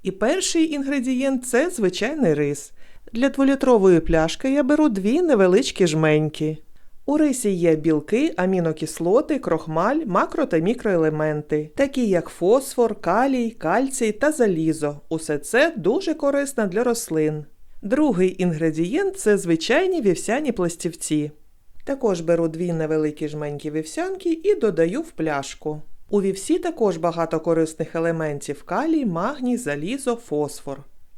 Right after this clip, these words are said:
Далі заливаю все це відстояною водою кімнатної температури,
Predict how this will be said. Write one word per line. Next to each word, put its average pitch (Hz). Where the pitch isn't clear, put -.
Далі 208
заливаю 180
все 165
це 175
відстояною 147
водою 156
кімнатної 285
температури, 240